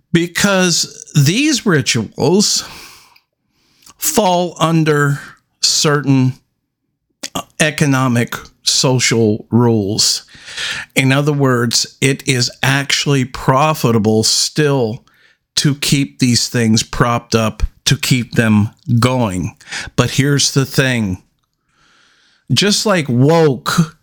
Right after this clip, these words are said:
has destroyed Hollywood, and it has, you know, but they've taken, you know, they've taken as much as I think he's a, was a wonderful actor, g-,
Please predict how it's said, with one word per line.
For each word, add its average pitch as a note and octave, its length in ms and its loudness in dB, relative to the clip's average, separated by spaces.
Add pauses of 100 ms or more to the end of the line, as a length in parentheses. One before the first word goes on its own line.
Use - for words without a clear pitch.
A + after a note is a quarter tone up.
(100)
has C#3+ 300 -2
destroyed B2+ 960 0 (800)
Hollywood, A2+ 680 0
and A#2+ 160 4
it B2 80 0
has, B2+ 600 0 (1120)
you B2 120 2
know, B2 240 2
but C3 400 -2
they've C#3 280 0
taken, C#3 720 0
you C3+ 160 2
know, A#2 140 2
they've A#2 120 0
taken D3+ 580 2 (400)
as B2 340 0
much D#3 480 0 (100)
as B2+ 520 0
I B2+ 180 0
think B2+ 340 0
he's A#2+ 220 2
a, A2 140 -4 (540)
was A#2 240 2
a A2+ 320 -2 (120)
wonderful D3+ 720 2
actor, C3+ 760 -2
g-, A2+ 160 -2